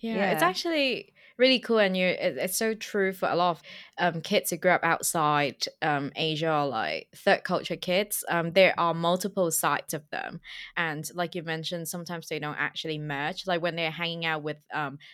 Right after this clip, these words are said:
Speaker 1: let's say their Asian friends, they play up the Asian side. They would suddenly sound,
Speaker 2: Yeah.
Speaker 1: um, like, very Asian. It's kind of like
Speaker 2: Yeah.
Speaker 1: that code switching, right? <laughs> But then when you're, like,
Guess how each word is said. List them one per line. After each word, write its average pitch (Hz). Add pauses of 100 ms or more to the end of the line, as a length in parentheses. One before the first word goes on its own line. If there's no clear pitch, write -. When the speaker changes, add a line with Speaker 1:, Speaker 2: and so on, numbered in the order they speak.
Speaker 1:
let's 165
say 180
their 160
Asian 160
friends, 156
they 151
play 170
up 160
the 156
Asian 151
side. 143
They 160
would 151
suddenly 180
sound, 143
Speaker 2:
Yeah. 190
Speaker 1:
um, 147 (120)
like, 196
very 196
Asian. 247
It's 262
kind 254
of 233
like 208
Speaker 2:
Yeah. -
Speaker 1:
that -
code 214
switching, 185
right? 135 (180)
<laughs> -
But 269 (100)
then 349 (100)
when 294
you're, 262
like, 240